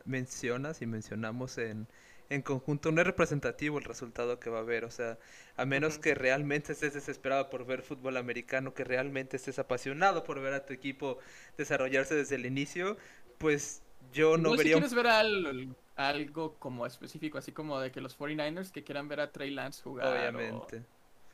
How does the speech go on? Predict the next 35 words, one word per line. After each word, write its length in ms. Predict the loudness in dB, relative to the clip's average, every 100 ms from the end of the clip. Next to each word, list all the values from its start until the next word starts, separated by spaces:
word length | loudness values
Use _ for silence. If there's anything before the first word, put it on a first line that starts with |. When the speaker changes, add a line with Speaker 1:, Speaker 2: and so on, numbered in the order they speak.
| _
Speaker 2:
Meter 320 | 2 4 4 2
Speaker 3:
los 20 |
Speaker 2:
sus 140 | 0 6
highlights 380 | 8 8 6 4
Speaker 3:
mu-, 20 |
Speaker 2:
de 100 | 0
college 380 | 2 0 0 -4
en 80 | -2
YouTube 380 | 2 2 2
Speaker 3:
muchos 60 | 2
Speaker 2:
y 20 |
Speaker 3:
fans 220 | 4 2
Speaker 2:
ya. 20 | 2
Speaker 3:
de 80 |
Broncos 440 | 4 4 2 -2 -8
están 400 | -4 -4 -4 -4
de 140 | -4
que 140 | -4 -4
viendo 320 | -4 -4 -4
para 160 | 0 0
ver 180 | 0 -4
quién 140 | -8
es 100 | -8
mejor, 220 | -8 -8
si 120 | -6 -6
Drew 160 | -4
Lock 280 | -2 -2 -2
o 260 | -4 -4 -4
Teddy 180 | -6 -6
Bridgewater, 760 | -4 -4 -2 -2 0 -2 -4
entonces 540 | -6 -8 -10 -8 -8 -6
ese 140 | -6
tipo 180 | -4 0
de 80 | 0
cosas 420 | 0 -2 -2 -4